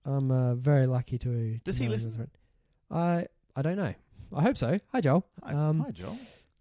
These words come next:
Speaker 1: but I, but I do know that his, his subsequent car after the Alfa Romeo was a Mitsubishi Ralliart
Speaker 2: Wow.
Speaker 1: Lancer. Yeah, yeah, yeah.
Speaker 2: Wow.
Speaker 1: Yeah, yeah.
Speaker 2: And
Speaker 1: And
Speaker 2: those are
Speaker 1: that's fine.
Speaker 2: collectible now. You see a good
Speaker 1: Oh,
Speaker 2: one.
Speaker 1: absolutely.
Speaker 2: And it's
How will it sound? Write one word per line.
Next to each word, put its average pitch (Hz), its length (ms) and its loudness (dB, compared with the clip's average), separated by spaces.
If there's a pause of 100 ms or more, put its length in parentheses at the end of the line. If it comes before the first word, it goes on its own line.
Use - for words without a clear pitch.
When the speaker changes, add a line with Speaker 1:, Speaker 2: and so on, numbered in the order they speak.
(180)
Speaker 1:
but 190 140 4
I, 190 80 2
but 175 200 -2
I 180 120 4
do 233 240 -2
know 151 180 2
that 113 180 -6
his, 113 340 -8 (400)
his 131 220 -6
subsequent - 640 -6
car 85 320 -12 (100)
after 110 200 -10
the 95 120 -8
Alfa 90 220 -12
Romeo 90 500 -10
was 98 200 -12
a 90 200 -8
Mitsubishi 98 800 -14 (120)
Ralliart 180 440 -12 (100)
Speaker 2:
Wow. - 140 -20 (360)
Speaker 1:
Lancer. - 260 -12
Yeah, 143 200 -10
yeah, 254 140 -6
yeah. 254 220 -2
Speaker 2:
Wow. 117 640 -8
Speaker 1:
Yeah, 269 200 2
yeah. 226 120 -4 (100)
Speaker 2:
And 185 160 -2
Speaker 1:
And 190 100 0
Speaker 2:
those 233 220 -2
are 220 40 -4
Speaker 1:
that's 202 100 -10
fine. 147 80 -4
Speaker 2:
collectible 147 420 -6
now. 95 140 -14
You 139 160 -10
see 196 240 -8
a 151 40 -8
good 165 140 -8
Speaker 1:
Oh, 196 140 -4
Speaker 2:
one. 95 120 -4
Speaker 1:
absolutely. 139 480 -2
Speaker 2:
And 135 160 -6
it's - 240 -12